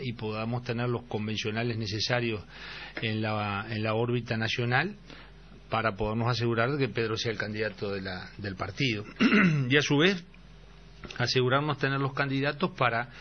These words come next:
poder tener un candidato a intendente en nuestra agrupación. Ese es el objetivo sobre el cual estamos trabajando ahora, que es ganar la interna,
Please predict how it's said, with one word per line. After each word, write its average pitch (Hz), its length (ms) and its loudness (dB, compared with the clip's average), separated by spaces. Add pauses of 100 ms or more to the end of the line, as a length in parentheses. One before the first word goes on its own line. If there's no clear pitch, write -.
(460)
poder 113 340 2
tener 123 300 0
un 135 100 0
candidato 107 440 -2
a 107 40 -2
intendente 107 480 -4
en 113 60 -4
nuestra 101 240 -6
agrupación. 90 460 -6
Ese 104 240 -4
es 135 60 -2
el 120 40 -2
objetivo 113 540 -2
sobre 101 220 -4
el 95 60 -8
cual 104 140 -4
estamos 107 280 -4
trabajando 107 460 -4
ahora, 110 220 -4
que 113 80 -4
es 95 60 -6
ganar 98 220 -2
la 95 120 -4
interna, 92 540 -4